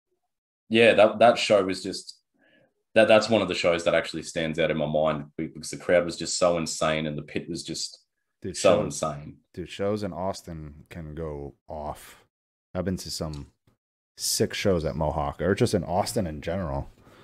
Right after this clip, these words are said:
Speaker 2: But that's
Speaker 1: Yeah.
Speaker 2: why it got, the venue got changed last minute to, like, a big, it went from a smaller venue to a bigger venue.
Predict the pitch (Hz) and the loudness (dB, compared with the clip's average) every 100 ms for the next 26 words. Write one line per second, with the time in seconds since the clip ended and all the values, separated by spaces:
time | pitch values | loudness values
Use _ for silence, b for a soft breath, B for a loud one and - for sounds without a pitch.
0 | b b b _ 87 107 113 98 101 107 | b b b _ 2 4 6 6 8 6
1 | - - 113 127 107 - 104 92 98 95 | 2 2 6 6 6 4 0 4 4 4
2 | 92 80 - 87 90 87 85 82 - 80 | 2 2 0 -2 -2 -2 -2 -2 -4 -2
3 | 87 120 _ - 92 80 73 92 95 b | -2 -2 _ 0 0 0 0 0 0 b
4 | b b _ 98 95 92 90 78 98 90 | b b _ 2 2 2 0 0 0 2
5 | 92 95 107 101 98 78 78 90 101 113 | 4 2 2 0 -2 -2 0 0 2 0
6 | 135 | -2